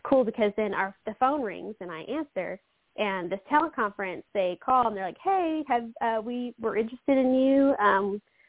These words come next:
we just really would like to know if you have prayed about this." They said they were really wanting me to be a part of this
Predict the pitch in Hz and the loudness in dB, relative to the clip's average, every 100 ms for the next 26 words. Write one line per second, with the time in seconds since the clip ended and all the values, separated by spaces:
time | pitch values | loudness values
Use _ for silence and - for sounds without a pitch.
0 | _ _ - 226 240 247 269 269 240 226 | _ _ 0 2 2 4 4 4 2 2
1 | - 233 220 226 240 220 208 202 _ 214 | 0 -6 -4 -4 -4 -6 -10 -12 _ -10
2 | 220 226 202 180 - 220 226 254 247 - | -6 -4 -2 -2 0 2 4 4 2 0
3 | 240 240 233 214 214 208 185 196 185 185 | -6 -6 -8 -12 -10 -10 -10 -10 -10 -10
4 | 208 202 196 196 202 180 170 - 208 208 | -8 -8 -8 -6 -6 -6 -10 -4 -2 -2
5 | 202 - _ - _ _ _ 185 | -4 -10 _ -20 _ _ _ -2